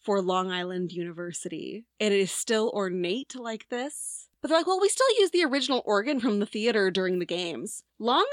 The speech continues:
Island University, uh, is named as having one of the best, if not the best, music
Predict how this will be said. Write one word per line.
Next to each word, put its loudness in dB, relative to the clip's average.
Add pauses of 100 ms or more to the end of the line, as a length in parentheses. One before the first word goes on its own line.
(120)
Island 0
University, -2 (240)
uh, 2
is 0
named 2
as -4
having 0
one 2
of -2
the -8
best, 0
if -4
not -2
the -4
best, -4 (160)
music -4